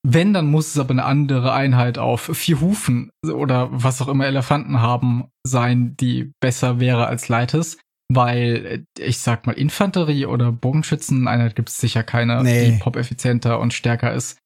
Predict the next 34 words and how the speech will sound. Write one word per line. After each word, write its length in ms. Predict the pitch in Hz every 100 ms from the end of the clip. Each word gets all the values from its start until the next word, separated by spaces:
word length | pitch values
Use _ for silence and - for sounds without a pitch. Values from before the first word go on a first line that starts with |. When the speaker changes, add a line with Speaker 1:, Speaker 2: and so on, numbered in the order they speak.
| _ _ -
Speaker 1:
Also, 580 | 131 123 120 127 123 120 _ -
wenn 220 | 127 139
dann, 160 | 180 180
dann 140 | 170
muss, 240 | 165 160 -
müssen 260 | 156 156
sich 140 | 147 135
die 180 | 143 135
La-, 520 | 131 135 139 135 -
Leites, 380 | 127 147 - - - -
was 120 | 190 220
ist 100 | 202
eigentlich 260 | 202 190
der 80 | -
Plural? 500 | - - 151 135 120
Ich 80 | 123
glaub, 200 | - 156
in 60 | 156
irgendeinem 380 | 165 170 139 123
Speaker 2:
Oh. 80 | 127
Speaker 1:
Tooltip 340 | 127 131 107
im 140 | 170
Spiel 520 | 190 - 175 175 139 165 - -
steht 260 | - - 143
irgendwas 340 | 165 175 156
von 160 | - 139 139
Leitier 1160 | 131 123 156 - 208 196 196 190 208 226 233 - _ _ _ _ _ _ -
mit 100 | 147
Speaker 2:
Ja, 60 | 131
das 180 | 151
Speaker 1:
A 40 | 170
E 120 | 175
am 140 | 214 202
Ende. 400 | 202 214 233